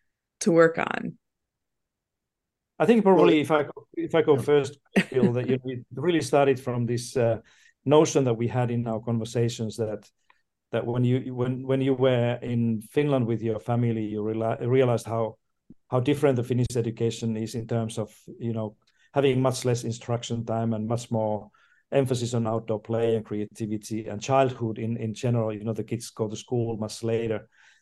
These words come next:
Speaker 2: I was in the United States where it was completely opposite. You know, I experienced this, uh, these questions from a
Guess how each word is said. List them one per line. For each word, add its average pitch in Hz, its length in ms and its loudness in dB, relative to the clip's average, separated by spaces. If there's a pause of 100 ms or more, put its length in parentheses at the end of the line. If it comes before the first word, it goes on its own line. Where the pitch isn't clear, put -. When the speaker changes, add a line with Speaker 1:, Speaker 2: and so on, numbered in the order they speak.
(140)
Speaker 2:
I 131 120 2
was 127 180 0
in 127 100 2
the 117 60 0
United 113 300 0
States 117 440 0
where 110 140 0
it 104 100 -6
was 110 120 -6
completely 120 540 -4
opposite. 120 540 -4
You 110 80 -8
know, 107 120 -6
I 104 140 -6
experienced 110 640 -4
this, 110 220 -8
uh, 110 200 -4 (580)
these 123 160 0
questions 120 720 0 (240)
from 117 520 0
a 110 460 -2